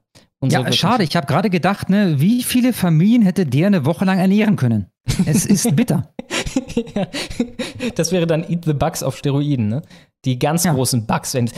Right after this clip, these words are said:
Speaker 1: also wenn, wenn, wenn die, äh, Heuschrecken irgendwann es nicht mehr bringen, dann züchtet, äh, Jurassic Park-mäßig, äh, das World Economic Forum diese Bugs und dann eaten wir diese Bugs, ne?
Speaker 2: <laughs> Ja, oder die übernehmen am Ende hier den Planeten, ja, wenn die so groß sind.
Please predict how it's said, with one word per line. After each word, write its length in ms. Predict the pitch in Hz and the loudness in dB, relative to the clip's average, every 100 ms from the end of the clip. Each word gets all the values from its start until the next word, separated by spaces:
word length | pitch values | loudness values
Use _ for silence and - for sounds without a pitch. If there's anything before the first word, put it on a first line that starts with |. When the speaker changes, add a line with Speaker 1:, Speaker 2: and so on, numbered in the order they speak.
| 190 | -2
Speaker 1:
also 140 | 143 | 0
wenn, 300 | 170 147 160 | 0 0 0
wenn, 200 | 165 165 | -2 0
wenn 200 | 160 160 | 0 0
die, 240 | 147 147 143 | 2 0 0
äh, 60 | |
Heuschrecken 500 | 123 185 226 220 208 | 0 0 0 -2 -2
irgendwann 320 | 170 190 175 | -2 0 0
es 100 | 170 | 0
nicht 140 | 175 170 | -2 0
mehr 100 | 147 | -2
bringen, 380 | 131 147 233 196 | 0 0 2 2
dann 240 | 143 139 | 0 -2
züchtet, 500 | - 214 - 214 - - | -2 -4 -2 -4 -4 -2
äh, 140 | 151 | -2
Jurassic 560 | 139 135 151 190 180 - | 0 0 0 0 -4 -4
Park-mäßig, 720 | - 175 - 123 117 156 - - - 135 | -4 -4 -2 -2 -2 -4 -8 -12 -18 -8
äh, 300 | 131 135 131 | -2 0 0
das 180 | 127 131 | 0 -2
World 140 | 147 160 | -2 -2
Economic 400 | 151 139 170 170 | -2 0 0 -2
Forum 340 | 160 151 151 | -2 0 0
diese 280 | 151 196 156 | 0 0 0
Bugs 420 | 117 127 - - | -2 -4 -2 -6
und 180 | - 143 | -2 -2
dann 160 | 139 175 | 0 0
eaten 220 | 190 160 | 0 0
wir 120 | 139 | 0
diese 320 | 131 185 147 | 0 0 0
Bugs, 340 | 113 120 - - - 143 220 - - | -2 -4 -4 -4 -2 2 0 0 0
ne? 120 | 202 - - | -2 -2 -2
Speaker 2:
<laughs> 480 | 196 - 254 302 277 | -2 0 -2 2 2
Ja, 160 | 170 180 | 2 2
oder 180 | 190 190 | 2 2
die 120 | 185 | 2
übernehmen 420 | 185 190 185 147 | 4 4 4 2
am 120 | 170 160 | 0 2
Ende 160 | 156 | 2
hier 180 | 143 160 | 2 2
den 160 | 170 175 | 2 2
Planeten, 460 | 165 170 170 151 - | 2 2 2 2 2
ja, 200 | 156 175 | 2 4
wenn 100 | 175 | 2
die 100 | 156 | 2
so 140 | 147 | 0
groß 240 | 123 147 147 | 0 0 2
sind. 200 | 156 | 0